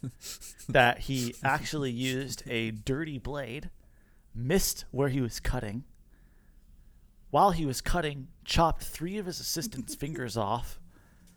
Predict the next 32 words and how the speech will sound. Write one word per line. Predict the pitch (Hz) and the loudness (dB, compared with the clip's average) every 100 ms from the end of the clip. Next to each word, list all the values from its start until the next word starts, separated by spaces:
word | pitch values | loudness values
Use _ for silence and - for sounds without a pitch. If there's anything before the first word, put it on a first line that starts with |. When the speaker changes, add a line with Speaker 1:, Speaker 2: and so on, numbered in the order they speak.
| - | -4
Speaker 2:
And | 143 151 | 0 2
then | 151 | 2
this | 139 190 | 2 0
was | 185 - | 0 2
back | 170 185 - | 4 4 2
in | 180 | 0
the | 147 | 0
day | 160 170 | -2 -2
when | 151 | -2
they | 135 | -4
used | 143 151 - | -2 -4 -4
to | 120 | -4
do | 143 | -4
surgeries | 135 - 151 127 127 120 - | -2 -4 -6 -6 -8 -6 -4
in, | 117 | -4
like, | 113 | -4
full | - - 143 143 | -4 0 2 2
auditoriums, | 131 127 123 - 131 143 120 110 113 | 0 -2 -2 -6 -4 -4 -6 -6 -6
so | 113 | -4
there's | 113 110 | -4 -6
just | 135 - | -8 -10
a | - | -12
crowd | - - 127 131 | -8 -4 -2 -2
of | - | 4
people. | - - - 123 131 - - - - - - - - | 6 6 2 -4 -6 -10 -20 -20 -20 -20 -20 -14 -4
And | 143 135 131 120 - - - - - | -2 0 -2 -4 -14 -20 -20 -20 -20
he | - 139 | -6 -2
hit | 120 185 202 - - - | 0 0 -2 -6 -20 -8
and | 143 135 | -4 -2
nicked | 160 - | -2 -2
a | |
main | 131 127 143 127 | -2 -2 -2 -6